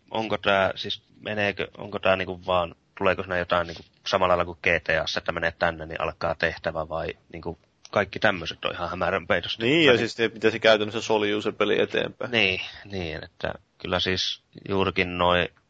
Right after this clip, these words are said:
Speaker 1: mitä siinä pystyy tekemään, niin ne on aika hyvin selvillä, ja miten muut pystyy siihen vaikuttamaan, ja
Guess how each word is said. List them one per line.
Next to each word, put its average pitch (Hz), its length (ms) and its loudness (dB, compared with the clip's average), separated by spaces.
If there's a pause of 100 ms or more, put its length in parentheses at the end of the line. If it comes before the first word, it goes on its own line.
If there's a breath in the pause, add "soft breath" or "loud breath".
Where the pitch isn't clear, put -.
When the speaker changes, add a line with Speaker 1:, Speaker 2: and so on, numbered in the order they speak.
Speaker 1:
mitä 92 260 0
siinä 95 140 -2
pystyy 101 480 0
tekemään, 73 460 -2
niin 85 140 -8
ne 92 100 4
on 85 180 2
aika 80 220 0
hyvin 82 300 -10
selvillä, 82 440 -4
ja 82 80 -4
miten 82 240 -4
muut 85 260 -6
pystyy 82 280 -10
siihen 82 240 -4
vaikuttamaan, 73 800 0
ja 64 80 -4